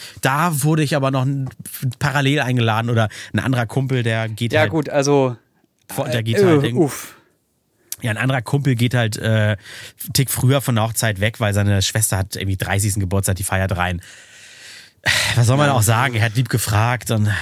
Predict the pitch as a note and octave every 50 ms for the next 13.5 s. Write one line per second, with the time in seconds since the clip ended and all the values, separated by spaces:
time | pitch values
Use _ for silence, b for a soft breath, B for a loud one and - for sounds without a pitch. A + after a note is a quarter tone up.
0 | B B G2 F#2+ - - G#2+ G2 F#2+ G2+ G2+ - - F#2 F#2+ G2 G2 F#2+ G2 G2+
1 | G2 G2 G2 F#2+ G#2+ A2+ - G2+ F#2+ F2 - F2+ F2 - - F2 F2+ - - G2+
2 | F#2 F2+ F2 F2+ E2+ F2+ F#2+ G2 F2+ E2 F2+ F2+ E2+ - - - - - - -
3 | F2 E2 E2 D#2 E2 D2+ - - - F2+ - F2+ D#2+ E2 E2+ E2 C#2+ D2+ E2+ F2+
4 | F#2+ A#2+ C3 - B B B B B B B - D3 C3 D3 D#3 E3 F3 - -
5 | - - C3 - A#3 G#3+ - - C#3+ C#3 - - - - C3 C3+ A3 - - -
6 | - _ _ - - - C3+ D3+ D3 - B2+ A#2 B2+ A2+ - A#2 - A2+ A2+ B2
7 | A#2+ - - - B B B B B B B B - A2+ A2 A2 G#2+ G#2 G#2 G#2
8 | G2+ G#2 G#2 - _ _ _ _ _ _ _ _ _ _ _ _ - - - -
9 | A2+ A2 F#2+ F2 F2+ A#2 A#2 A2+ A2 G#2+ A#2 A2 A2 A2 G2+ G#2 G2+ G#2 G#2+ G2+
10 | - A2 G#2 G2 G#2 F#2+ - - F#2 F2+ F2+ F#2 - A2 A2+ G#2 - G#2+ G#2 G2+
11 | G2 G2 F#2+ G2 G2+ - A2+ G2+ G2 G2+ G2+ A#2 D#3 - - D3+ C3 B2 B2 B2+
12 | A#2+ - - A#2+ B2 A#2+ A2+ A2+ - - A2+ A#2 A2 - - A2 A2+ B2 D3 D3+
13 | - - C3+ A#2 B2 A#2+ A#2 A#2 A#2